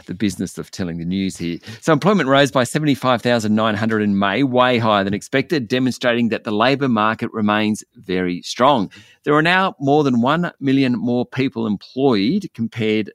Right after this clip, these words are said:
to pre-pandemic. Full-time jobs rose last month by almost sixty-two thousand and part-time roles were up fourteen thousand.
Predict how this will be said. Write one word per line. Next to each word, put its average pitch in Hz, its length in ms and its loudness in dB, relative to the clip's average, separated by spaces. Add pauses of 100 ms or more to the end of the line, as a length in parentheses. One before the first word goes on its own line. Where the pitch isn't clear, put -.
(120)
to 120 100 -10
pre-pandemic. 101 920 -4 (260)
Full-time 170 520 -2
jobs 147 340 2 (140)
rose 135 480 0 (100)
last 123 420 -2
month 127 240 -2
by 107 120 0
almost 110 320 0
sixty-two 156 560 -6
thousand 170 420 -2
and 101 100 -2
part-time 120 560 -4
roles 110 320 -2
were 104 100 -2
up - 120 -6
fourteen 143 540 -2
thousand. 92 420 -4